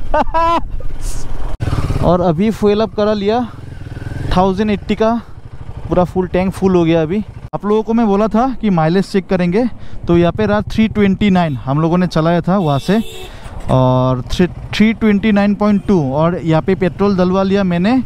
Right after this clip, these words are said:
टेन पॉइंट सेवन वन। आप लोग अगर divide करेंगे थ्री टू नाइन point two divided by ten point seven one, mileage आता है थर्टी पॉइंट टू, और यहाँ पे दिखा रहा है थर्टी टू पॉइंट नाइन।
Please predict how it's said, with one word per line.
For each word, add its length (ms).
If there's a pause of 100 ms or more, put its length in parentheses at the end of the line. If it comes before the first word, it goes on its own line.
(420)
टेन 240
पॉइंट 320
सेवन 300
वन। 240 (280)
आप 180
लोग 120
अगर 300 (760)
divide 360
करेंगे 460 (760)
थ्री 160
टू 200
नाइन 240
point 360
two 120
divided 520
by 360
ten 220
point 300
seven 280
one, 280 (460)
mileage 460
आता 240
है 180 (140)
थर्टी 540 (260)
पॉइंट 380
टू, 220 (460)
और 160
यहाँ 120
पे 140
दिखा 260
रहा 120
है 140
थर्टी 360
टू 200
पॉइंट 300
नाइन। 280